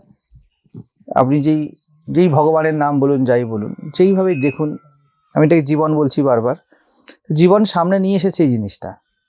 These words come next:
ঠিক আছে? এটাকে আমাদের উপভোগের দৃষ্টিকোণ দিয়ে দেখতে হবে। আমরা তো ভোক্তা না, সুখের ভোক্তা, দুঃখের ভোক্তা, ঠিক আছে? আমরা যখন দুঃখ সামনে আসছে, আমি খুব, আপনাদের হয়তো একটু অ্যাবসার্ড লাগতে পারে,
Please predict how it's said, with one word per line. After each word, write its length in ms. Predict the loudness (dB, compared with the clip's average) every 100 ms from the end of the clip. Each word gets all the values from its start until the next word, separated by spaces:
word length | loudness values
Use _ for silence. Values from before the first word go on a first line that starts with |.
| _ _ _
ঠিক 200 | -4 2
আছে? 260 | 2 4 2
এটাকে 380 | 2 -2 0 2
আমাদের 380 | 2 0 0 -6 -18 -20 _ -4
উপভোগের 560 | 2 2 4 2 0
দৃষ্টিকোণ 520 | 0 -2 -2 -2 0
দিয়ে 120 | -2 -2
দেখতে 320 | -2 -4 -8
হবে। 440 | -8 -14 -20 _ _ -20 -20 _ _
আমরা 280 | 0 4 4
তো 280 | 4 2 2 0
ভোক্তা 400 | -4 0 -2 0
না, 160 | -2
সুখের 380 | -2 -2 0 -2
ভোক্তা, 420 | -2 -4 -2 -2
দুঃখের 420 | 0 -4 0 0
ভোক্তা, 480 | 0 -2 -4 -4 -4 -10 _ _ _ _
ঠিক 180 | -2 2
আছে? 320 | 2 0 -6 -8 _ _ _ _ _ _
আমরা 320 | 2 4 6 4
যখন 260 | 2 2
দুঃখ 280 | 0 0 0
সামনে 340 | 0 -2 -2
আসছে, 420 | -4 -4 -6 -8 -8
আমি 140 | -8 -2
খুব, 200 | -2 0
আপনাদের 340 | -2 0 0 0
হয়তো 500 | 0 0 0 0 -8 _ -16
একটু 240 | -10 -2 2
অ্যাবসার্ড 440 | 2 2 0 0
লাগতে 280 | -2 -2 -4
পারে, 220 | -2